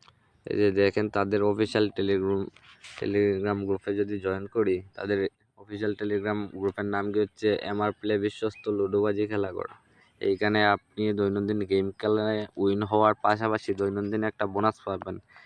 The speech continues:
এখানে যদি আমি এভরিডে লিখে চার্জ দিই, তাহলে দেখেন কি চলে আসে, বোনাস,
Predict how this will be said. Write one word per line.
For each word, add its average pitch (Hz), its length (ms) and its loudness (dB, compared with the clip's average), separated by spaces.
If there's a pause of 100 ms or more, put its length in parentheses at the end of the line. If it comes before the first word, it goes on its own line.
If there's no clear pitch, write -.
(160)
এখানে 107 320 -2
যদি 107 240 2
আমি 104 200 0 (140)
এভরিডে 98 540 0
লিখে 107 340 2
চার্জ 104 400 0
দিই, 104 180 2
তাহলে 98 360 -2
দেখেন 101 320 -2 (100)
কি - 200 -8
চলে 98 260 0
আসে, 104 320 0 (2000)
বোনাস, 104 380 2